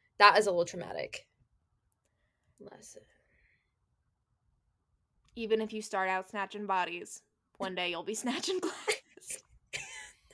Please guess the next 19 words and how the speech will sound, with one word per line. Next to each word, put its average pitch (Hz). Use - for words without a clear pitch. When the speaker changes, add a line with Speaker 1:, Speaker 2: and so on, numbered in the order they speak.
Speaker 1:
Oh 294
my 233
God. 262
Speaker 2:
Um, 330
it's 784
the 587
lesson 294
that 233
I 285
took, 220
just 554
like 508
the 539
bodies 508
that 494
he 392
took, 392
you 330
know? 359